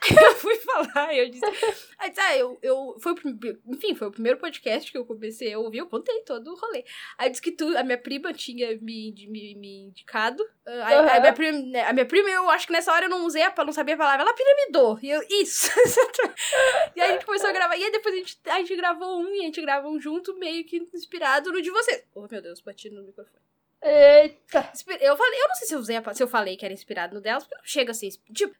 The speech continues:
Speaker 1: vamos dizer que é o único, é o, é o que a gente mais tem em comum hoje de podcast, que a gente escuta as duas, enfim,
Speaker 2: Aham.
Speaker 1: que pode ser a, mas não tem, não tem nada a ver, na verdade, o nosso. Porque a gente só fala bobagem, eles,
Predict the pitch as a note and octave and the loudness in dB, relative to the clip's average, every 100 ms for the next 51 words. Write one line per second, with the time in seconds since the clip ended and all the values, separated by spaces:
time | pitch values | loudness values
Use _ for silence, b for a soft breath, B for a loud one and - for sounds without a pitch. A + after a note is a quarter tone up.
0 | _ D4 C5 A4 A#4 A#4+ B4 G#4 A#4 C#5+ | _ -12 -10 -2 -2 2 2 4 2 2
1 | C#5 A#4 C#4+ E4+ G#4+ G4 D4 G4 A4 - | -2 -2 0 2 0 0 0 0 -2 -6
2 | G4+ G4 G4 E4+ G4 G4+ G4+ G4 G#4 F#4+ | -4 -4 -2 -2 -2 -4 -6 -2 -2 -2
3 | F#4 G4 D4 C#4+ A3+ A3+ G#3 - A3+ A3 | -2 0 0 -2 -6 -10 -12 -8 -8 -6
4 | A3+ A3 A3+ A#3+ - B3 - D#4 G#3 F3+ | -8 -8 -10 -12 -12 -14 -8 -8 -8 -8
5 | A#3+ C#4+ G#4 G4+ - - D4+ - - C#4 | -8 -2 -2 -2 -8 -14 -16 -16 -6 -2
6 | E4+ A#3+ A#3+ B3 A3 A#3 - C4+ C4 B3 | 0 2 0 0 -4 -8 -8 -6 -2 -2
7 | G#3 G3 G#3+ A3+ A#3+ G#4 A4 G#4+ A4 C5 | -4 -6 -8 -10 -14 -20 -10 -10 0 0
8 | C#5 A4+ A4 G#4 F4+ E4+ B4 D4 D4+ F#3+ | 0 -8 -4 -4 -2 -6 -6 -6 -8 -10
9 | F#3+ F#3 G#3 G3 F3 - b b _ _ | -12 -14 -14 -16 -16 -18 b b _ _
10 | _ - F#3+ E3+ - F#3 F3+ F#3 G#3+ G#3+ | _ -20 -20 -20 -20 -14 -14 -12 -4 -2
11 | D#4 A3+ | -2 -6